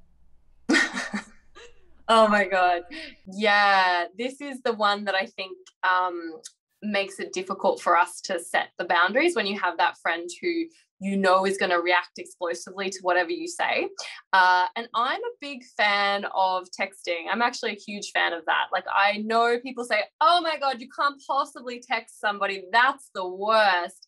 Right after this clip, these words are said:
I disagree. I think, you know, we're, we're in a different time now. It's, it's twenty twenty-one. Back in the days when Seinfeld and Sex and the City used to make jokes about sending messages over, important messages over text and how inappropriate that was.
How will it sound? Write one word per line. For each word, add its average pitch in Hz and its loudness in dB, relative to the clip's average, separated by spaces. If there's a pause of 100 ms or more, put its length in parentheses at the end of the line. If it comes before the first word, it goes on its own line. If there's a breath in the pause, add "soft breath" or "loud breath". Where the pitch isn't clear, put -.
(400 loud breath)
I 320 2
disagree. 247 -12
I 233 -6
think, 262 -12
you 247 -4
know, 220 -2
we're, 214 0 (100)
we're 240 -2
in 262 0
a 269 -4
different 269 -6
time 175 2
now. 156 -2
It's, 180 -8
it's - -12
twenty 226 2
twenty-one. 208 -2 (380 soft breath)
Back 240 2
in 254 -6
the 247 -4
days 214 -2
when 196 -6
Seinfeld 190 2
and 160 -10 (100)
Sex - -4
and 196 -8
the 190 -8
City 196 -6
used 185 -8
to 202 -8
make 180 -2
jokes 185 0
about 180 4 (260 soft breath)
sending 208 -6
messages 190 -6
over, 170 2 (160)
important 220 0
messages 196 -8
over 180 0
text - -6
and 202 -12
how 190 2
inappropriate 190 -2
that 175 0
was. 180 -4